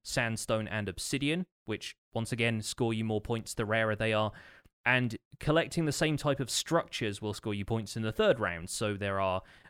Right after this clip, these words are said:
art builds that are just kind of like a disco-style dance floor made of wool. Uh, there are houses, there are farms, and there are bridges.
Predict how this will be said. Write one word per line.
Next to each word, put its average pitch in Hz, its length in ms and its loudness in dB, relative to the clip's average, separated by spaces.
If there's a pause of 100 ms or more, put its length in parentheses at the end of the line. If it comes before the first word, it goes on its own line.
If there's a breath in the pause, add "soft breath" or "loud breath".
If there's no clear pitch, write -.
(160 soft breath)
art 156 380 4
builds 151 420 2
that 120 120 0
are 104 40 -6
just 110 180 -2
kind 120 140 2
of 104 80 -2
like 104 180 0
a 104 100 0
disco-style 117 920 2
dance 123 340 0
floor 117 180 0
made 107 160 0
of 98 140 -6
wool. 127 400 4 (340 loud breath)
Uh, 117 120 4
there 107 140 0
are 98 60 2
houses, 139 640 4
there 110 220 4
are 98 160 4
farms, 117 640 2
and 110 200 -4
there 101 220 0
are 95 80 0
bridges. 104 720 -4